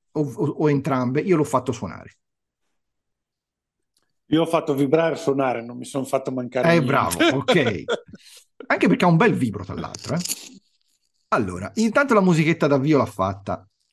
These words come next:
Speaker 1: E vi faccio sentire subito la prima novità che troviamo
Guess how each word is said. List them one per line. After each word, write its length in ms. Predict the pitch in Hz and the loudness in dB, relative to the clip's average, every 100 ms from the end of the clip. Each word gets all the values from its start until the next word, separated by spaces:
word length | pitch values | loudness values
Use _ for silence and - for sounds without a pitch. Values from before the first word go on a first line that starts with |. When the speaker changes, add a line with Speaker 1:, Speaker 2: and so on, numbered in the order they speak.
| _ _ _ _ _ _ _ _ _ _ _ _ 170 | _ _ _ _ _ _ _ _ _ _ _ _ -2
Speaker 1:
E 80 | |
vi 80 | 180 | 0
faccio 300 | 180 175 190 | 2 2 2
sentire 520 | 208 185 - 131 131 | 2 0 2 2 2
subito 440 | - 135 120 120 113 | -4 -2 0 0 -2
la 160 | - | -6
prima 340 | - 98 92 - | -8 -8 -8 -8
novità 560 | - 160 120 104 90 - | -2 -2 -2 -4 -8 -10
che 340 | _ 107 95 _ | _ -6 -6 _
troviamo 680 | - 101 101 98 101 113 | -10 -6 -4 -4 -4 -8